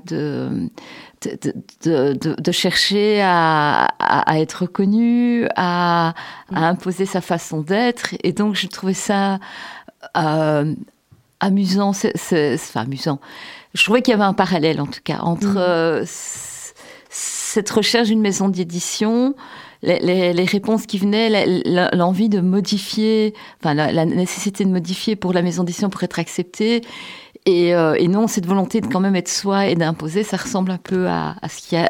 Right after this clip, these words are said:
Speaker 1: enfin,
Speaker 2: Ben oui.
Speaker 1: au cheminement de ton personnage. Et donc, c'est, c'était pour ça que je voulais te faire parler de ça un petit peu.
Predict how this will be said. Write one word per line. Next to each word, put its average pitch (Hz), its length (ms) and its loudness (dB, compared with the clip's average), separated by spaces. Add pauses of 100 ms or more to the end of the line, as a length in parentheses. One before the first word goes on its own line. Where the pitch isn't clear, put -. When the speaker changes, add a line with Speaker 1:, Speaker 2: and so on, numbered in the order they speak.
Speaker 1:
enfin, 127 240 -8 (580)
Speaker 2:
Ben 196 140 0
oui. 254 100 0
Speaker 1:
au - 100 2
cheminement 196 400 2
de 196 60 -8
ton 185 140 -2
personnage. 170 460 -2
Et 175 40 -2
donc, 214 160 2
c'est, 202 320 -4 (360)
c'était - 200 -2
pour 196 140 -2
ça - 180 -2
que 190 60 2
je 170 60 -2
voulais 170 100 -2
te - 100 -16
faire - 140 -10
parler 160 240 -8
de - 60 -18
ça - 120 -12
un 180 100 -14
petit - 140 -16
peu. - 180 -16